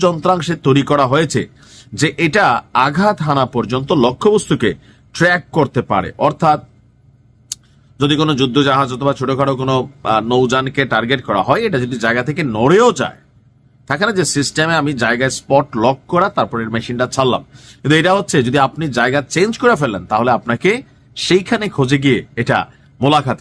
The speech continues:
করবে। ইরানে, অপরদিকে ইরানের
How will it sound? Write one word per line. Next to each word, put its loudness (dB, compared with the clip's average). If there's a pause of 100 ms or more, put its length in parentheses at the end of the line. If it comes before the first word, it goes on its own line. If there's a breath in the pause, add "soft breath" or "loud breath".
করবে। -4 (840 soft breath)
ইরানে, 4 (960)
অপরদিকে 0
ইরানের 2